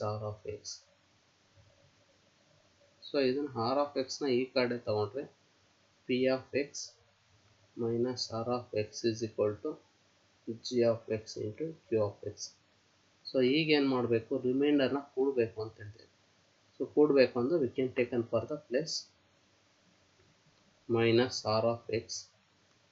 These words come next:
is equal to G of x into Q of x. ಈಗ ಏನ್ ಮಾಡ್ತದೆ? So ನಿಶೇಷವಾಗಿ ಭಾಗ ಆಗ್ತದೆ ಅಂತ. So ಅದಕ್ಕೆ ಕೂಡ್ಬೇಕಾಗಿರ್ತಕ್ಕಂಥದ್ದು ಏನು? ಎಷ್ಟು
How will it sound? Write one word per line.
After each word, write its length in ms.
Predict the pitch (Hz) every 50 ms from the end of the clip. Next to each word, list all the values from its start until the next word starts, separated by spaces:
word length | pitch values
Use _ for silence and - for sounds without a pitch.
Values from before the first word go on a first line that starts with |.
| _ _ _ _ _ _
is 120 | - 110 113 113
equal 240 | - - 117 110 113 -
to 60 | 147 127 120 -
G 180 | - 120 120 120 123
of 100 | 120 - - - 104
x 80 | - - - - 107 110
into 220 | 98 - - 170 180 - _ _ _ _ _ _ _ _ _ _ _ _
Q 160 | _ - 117 104 101
of 100 | 95 - - 101
x. 40 | 95 - - - 135
ಈಗ 120 | 143 139 131 131 135
ಏನ್ 100 | 131 127 117
ಮಾಡ್ತದೆ? 400 | 110 104 107 - 110 104 120 143 156 - _ _ -
So 60 | - 143 127 120 127
ನಿಶೇಷವಾಗಿ 800 | 127 - - 143 147 147 139 139 - 135 123 120 123 127 139 135 117 117
ಭಾಗ 200 | 117 117 120 120 117 113
ಆಗ್ತದೆ 460 | 110 - - _ - 104 104 107 107 107 107 104 110
ಅಂತ. 220 | 110 - - - - - - _ _ _ _ _ _ _ _ _ _ _ _ _ _ _ _ _ _ _ _ _ _ -
So 40 | - 147
ಅದಕ್ಕೆ 260 | 135 151 156 - 180 170 - -
ಕೂಡ್ಬೇಕಾಗಿರ್ತಕ್ಕಂಥದ್ದು 1300 | 156 160 151 151 165 147 - - 131 123 135 131 - - 120 - - 123 120 117 - 123 120 120 113 110 107
ಏನು? 240 | 107 107 104 104 101 104 101 - - _ _ _ _ _ _ _ _ -
ಎಷ್ಟು 200 | 143 139 -